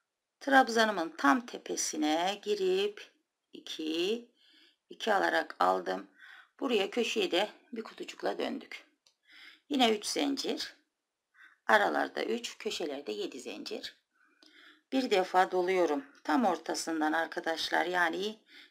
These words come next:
yedi zincirin dördüncü zincirinden giriyorum bu şekilde. İki, iki alarak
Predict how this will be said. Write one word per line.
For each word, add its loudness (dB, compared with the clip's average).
yedi 2
zincirin 0
dördüncü 2
zincirinden -2
giriyorum 2
bu -4
şekilde. -2
İki, -2
iki 0
alarak 4